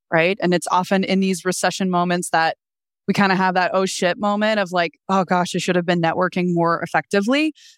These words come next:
But if you're not ready to take that sort of plunge or have that level of commitment, there are other activities that you can participate in. And I think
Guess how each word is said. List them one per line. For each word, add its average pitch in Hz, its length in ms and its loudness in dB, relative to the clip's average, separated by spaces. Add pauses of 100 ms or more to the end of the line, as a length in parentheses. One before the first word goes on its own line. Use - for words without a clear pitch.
(220)
But 214 240 2
if 214 240 0
you're 208 180 0
not 214 300 0 (220)
ready 190 320 2
to 190 80 2
take 185 240 -4
that 170 180 -2
sort 175 200 -2
of 175 180 -6
plunge 175 480 0
or 175 340 2
have 175 240 -2
that 175 180 0
level 175 300 -2
of 165 140 -2
commitment, 190 540 -2
there 180 180 2
are 185 260 0
other 180 220 0
activities 170 440 -4
that - 120 -12
you 180 80 -12
can 180 140 0
participate 180 640 0
in. 196 160 0
And 180 120 -2
I 170 80 -2
think 175 260 -2